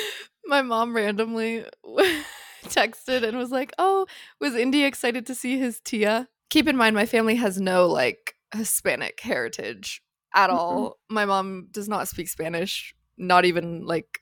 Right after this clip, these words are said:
Speaker 1: a little bit. And so she just randomly said that, and me and Emma kept saying it all weekend. We were like, "Oh, Tia, Tia Emma.
Speaker 2: Yep. We
Speaker 1: Tia
Speaker 2: started
Speaker 1: Emma needs
Speaker 2: brushing
Speaker 1: to
Speaker 2: up on
Speaker 1: find a
Speaker 2: our
Speaker 1: T O."
Speaker 2: Spanish. <laughs> Yeah, Indy needs a T O, so if anyone wants to,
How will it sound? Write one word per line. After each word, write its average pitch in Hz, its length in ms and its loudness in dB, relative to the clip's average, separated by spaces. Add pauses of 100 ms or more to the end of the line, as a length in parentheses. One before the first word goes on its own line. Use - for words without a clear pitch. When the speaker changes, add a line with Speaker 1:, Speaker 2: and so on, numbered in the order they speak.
(100)
Speaker 1:
a 185 80 6
little 170 220 4
bit. 165 380 2 (460)
And 196 180 4
so 208 120 4
she 208 160 -2
just 202 160 0
randomly 180 360 6
said 180 240 0
that, 170 220 2
and 220 140 2
me 190 120 4
and 185 100 2
Emma 180 220 0
kept - 220 -2
saying 190 260 0
it 185 40 0
all 190 220 6
weekend. 190 360 2
We 202 80 2
were 208 80 4
like, 214 240 2
"Oh, 277 260 6 (120)
Tia, 277 480 4 (100)
Tia 285 280 0
Emma. 247 440 -4
Speaker 2:
Yep. 233 220 4
We 233 60 -6 (720)
Speaker 1:
Tia 302 80 8
Speaker 2:
started 247 200 8
Speaker 1:
Emma 254 100 6
needs 247 100 4
Speaker 2:
brushing 220 100 0
Speaker 1:
to 233 60 6
Speaker 2:
up 226 100 0
on 233 100 8
Speaker 1:
find 208 80 2
a 233 60 2
Speaker 2:
our - 60 -6
Speaker 1:
T 214 200 2
O." 214 320 0 (300)
Speaker 2:
Spanish. 202 520 -4
<laughs> - 1040 0 (1300)
Yeah, 226 220 2
Indy 233 300 2
needs 285 200 0
a 240 40 4
T 240 220 0
O, 214 220 2
so 214 380 4
if 208 100 -8
anyone 214 400 -4
wants - 240 -18
to, - 300 -12